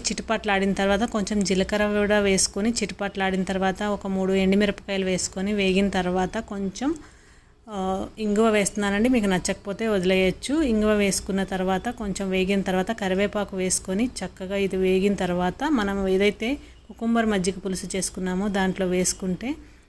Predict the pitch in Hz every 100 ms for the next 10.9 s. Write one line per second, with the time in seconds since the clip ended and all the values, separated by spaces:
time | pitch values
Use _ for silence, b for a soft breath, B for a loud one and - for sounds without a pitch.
0 | - 185 185 190 185 185 180 180 233 320
1 | B B _ 202 208 185 180 220 190 208
2 | 214 - 180 165 180 196 214 190 190 190
3 | 190 208 220 190 - 190 202 202 226 214
4 | 190 185 190 196 - 190 - 196 202 220
5 | 190 190 220 233 214 220 226 - 202 202
6 | - - 196 196 - 190 - 196 196 190
7 | 202 196 - 185 185 180 196 339 - b
8 | b b b _ - 202 190 185 226 214
9 | 214 196 220 - 208 - 208 208 208 202
10 | 202 196 190 214 214 196 185 180 196